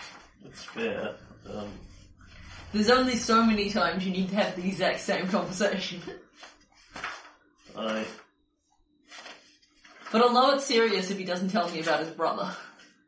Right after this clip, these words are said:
Speaker 1: Uh, here he is. Um, that's, uh, Bocken's brother, but same sort of thing.
Speaker 2: Yeah, yeah.
Speaker 1: Like, what you see is a guy in sort of a variety of rags, crazy-ass white beard.
Speaker 2: Yeah.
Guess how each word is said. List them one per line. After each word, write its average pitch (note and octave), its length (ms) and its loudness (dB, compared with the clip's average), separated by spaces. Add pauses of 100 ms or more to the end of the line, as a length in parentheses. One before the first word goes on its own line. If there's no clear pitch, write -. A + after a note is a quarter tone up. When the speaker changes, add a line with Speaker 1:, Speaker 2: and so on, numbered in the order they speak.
(240)
Speaker 1:
Uh, B2+ 100 -6
here A#2 280 -2
he G2+ 80 -4
is. G#2 220 -8 (380)
Um, F#2+ 280 -8 (220)
that's, - 520 -6 (640)
uh, - 260 -10
Bocken's - 360 -8
brother, - 340 -8
but F#2+ 140 -12
same A2+ 240 0
sort - 220 -8
of - 60 -14
thing. - 320 -10 (260)
Speaker 2:
Yeah, G3+ 200 6
yeah. - 180 2
Speaker 1:
Like, A#2 280 0
what D3 180 6
you D3 100 4
see C3+ 340 4
is C#3 280 0
a B2 60 -2
guy B2+ 640 4 (460)
in C3+ 300 0
sort D3 200 0
of A#2 100 -2
a B2 80 2
variety A#2+ 600 2
of A2 160 0
rags, A2+ 400 4
crazy-ass A#2 760 2
white A2 380 0
beard. G#2 460 -2
Speaker 2:
Yeah. - 340 4